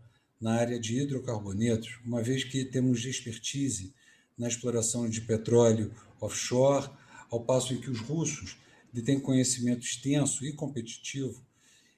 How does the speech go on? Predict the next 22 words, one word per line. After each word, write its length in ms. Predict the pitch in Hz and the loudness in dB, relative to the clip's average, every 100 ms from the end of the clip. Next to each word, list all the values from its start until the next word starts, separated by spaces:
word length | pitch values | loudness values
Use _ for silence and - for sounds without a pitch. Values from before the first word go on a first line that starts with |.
| - | -6
em 80 | 139 | -2
exploração 840 | 139 131 127 113 - 131 127 127 - _ - | -2 -2 0 2 4 6 4 4 -6 _ -14
e 80 | 123 | -8
produção 580 | 135 127 107 - 123 127 | -6 -4 -2 0 0 -2
de 100 | - | -2
petróleo 600 | 127 - 110 113 113 113 - | -6 -2 0 2 0 -6 -6
em 120 | 127 | -6
terra. 460 | - 98 82 - - _ _ _ _ _ _ _ _ _ _ _ _ _ _ _ - | -2 0 -2 -6 -16 _ _ _ _ _ _ _ _ _ _ _ _ _ _ _ -2
Na 160 | 135 | 2
área 420 | 151 156 156 - 120 | 4 4 2 0 -4
de 140 | 123 | 0
energia 540 | 147 139 107 107 113 | 2 2 0 0 0
atômica, 680 | 101 143 151 127 95 - 85 - - - _ _ _ | 0 2 4 4 2 -2 -10 -10 -20 -20 _ _ _
a 60 | 127 | -8
Rosatom, 760 | 139 135 - 143 151 110 90 - _ _ - | 0 2 6 6 4 0 -8 -10 _ _ -6
né, 140 | 113 | -4
que 140 | 117 123 | 0 2
é 20 | |
a 40 | |
estatal 500 | 113 - 113 110 117 | 0 0 -2 2 2
russa, 400 | 110 110 110 - | 2 4 4 2
eh, 580 | 104 - 110 95 92 92 | -2 -10 -10 -8 -8 -10